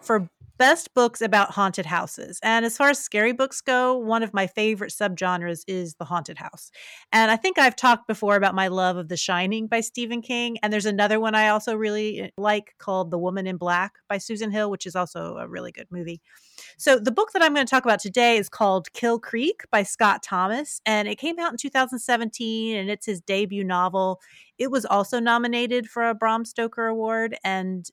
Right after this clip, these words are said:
Thomas, he's worked in T V writing scripts and producing shows on various channels like the Disney Channel and M T V. And this is an important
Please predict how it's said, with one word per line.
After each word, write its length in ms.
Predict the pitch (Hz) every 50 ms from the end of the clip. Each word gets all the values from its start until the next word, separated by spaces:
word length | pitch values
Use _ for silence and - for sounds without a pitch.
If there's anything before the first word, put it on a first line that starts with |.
| _ _
Thomas, 420 | - - 339 349 349 349 349 339 -
he's 220 | - 294 262 -
worked 240 | - 269 285 - -
in 80 | 226 202
T 240 | - - 240 226
V 200 | 202 214 220 214
writing 280 | 202 202 196 196 190 180
scripts 500 | - - - - 202 202 190 - - -
and 120 | 214 180
producing 480 | - - 185 170 190 185 - - 175 170
shows 460 | 156 - - 202 185 185 185 180 170
on 140 | 185 175 165
various 340 | 175 175 175 175 175 165 -
channels 680 | - - 185 175 175 175 175 175 180 180 175 - - - 156 - - - - - -
like 180 | 185 185 165 -
the 60 | 175
Disney 340 | - 277 277 254 - 262 233
Channel 640 | - - 226 214 208 202 196 190 190 185 185 - -
and 180 | - 196 190 185 -
M 160 | 208 202 196
T 200 | - - 202 180
V. 240 | 175 180 180 185 185
And 100 | 220 240
this 120 | 294 294
is 100 | 330 311
an 80 | 302 277
important 800 | 240 220 196 - - 247 233 226 - 208 208 202 190 190 190